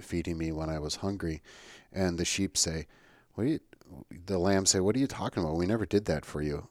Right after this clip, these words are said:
"Well, whatever you did for the least of these brothers of mine," Jesus said, "you did for me." And so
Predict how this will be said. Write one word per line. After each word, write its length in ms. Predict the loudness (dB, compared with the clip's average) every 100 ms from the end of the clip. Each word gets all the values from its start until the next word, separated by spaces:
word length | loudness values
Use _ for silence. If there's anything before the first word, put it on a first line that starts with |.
| -10
"Well, 340 | 2 6 6
whatever 320 | 6 6 6
you 160 | 4 2
did 180 | 2 2
for 140 | 0
the 100 | 0
least 360 | 2 4 2 2
of 80 |
these 160 | -2 -2
brothers 360 | -2 -2 -2 -6
of 120 | -6
mine," 200 | -6 -6
Jesus 380 | -6 -4 0 0
said, 240 | -2 -4
"you 80 | -6
did 260 | -6 -8
for 160 | -8 -8
me." 220 | -4 -2
And 140 | -2 -2
so 260 | -2 -2